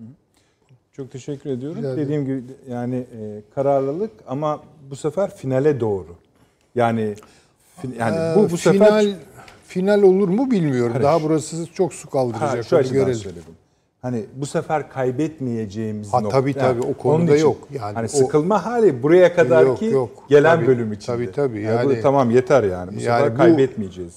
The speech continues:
Speaker 2: yüz yılda bir olan bir hikaye. Yani çünkü hakikaten bakın, bin sekiz yüz yirmi Yunanistan Bağımsızlık Savaşı.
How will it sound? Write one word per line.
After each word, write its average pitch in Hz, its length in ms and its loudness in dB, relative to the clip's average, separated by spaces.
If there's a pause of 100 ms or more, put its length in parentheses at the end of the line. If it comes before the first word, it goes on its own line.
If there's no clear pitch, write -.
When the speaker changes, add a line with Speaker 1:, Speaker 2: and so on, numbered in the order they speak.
Speaker 2:
yüz 170 320 2
yılda 165 320 4
bir 214 120 0
olan 123 400 4
bir 123 80 0
hikaye. 226 520 -2 (640)
Yani 104 280 -12 (160)
çünkü 131 300 -8
hakikaten 139 540 0
bakın, 123 340 -4 (120)
bin 185 160 0
sekiz 185 420 -4
yüz 165 240 -4
yirmi 175 520 2 (420)
Yunanistan 165 800 -2 (300)
Bağımsızlık 131 640 -4
Savaşı. 127 640 -8